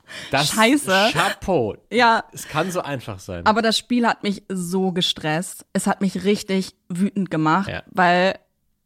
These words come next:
Speaker 2: ich weiß nicht, wie es dir geht, aber wenn ich diese Spiele sehe, dann stelle ich mir direkt immer vor, wie ich sie selbst bewältigen würde.
Speaker 1: Mhm.
Speaker 2: Und ich finde allein die Vorstellung,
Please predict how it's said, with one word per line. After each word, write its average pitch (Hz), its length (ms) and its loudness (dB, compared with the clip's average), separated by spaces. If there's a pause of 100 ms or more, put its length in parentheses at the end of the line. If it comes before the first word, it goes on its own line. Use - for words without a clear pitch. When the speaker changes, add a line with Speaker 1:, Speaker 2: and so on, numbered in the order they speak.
Speaker 2:
ich 190 100 -4
weiß 240 160 6
nicht, 277 140 2
wie 226 60 4
es 208 120 -2
dir 233 180 2
geht, 277 260 0
aber 190 200 0
wenn 208 120 2
ich 214 80 -2
diese 196 200 -2
Spiele 196 340 -2
sehe, 196 380 0
dann 190 160 -2
stelle 214 200 -2
ich 214 120 -4
mir 190 80 -2
direkt 180 320 -2
immer 180 200 -2
vor, 185 240 -2
wie 185 100 -2
ich - 100 -8
sie 165 100 -8
selbst 170 300 -4
bewältigen 247 540 0
würde. 262 320 2
Speaker 1:
Mhm. 302 40 -4 (680)
Speaker 2:
Und 208 360 0 (220)
ich - 160 -6
finde 254 340 4
allein 190 280 2
die 190 80 0
Vorstellung, 247 840 0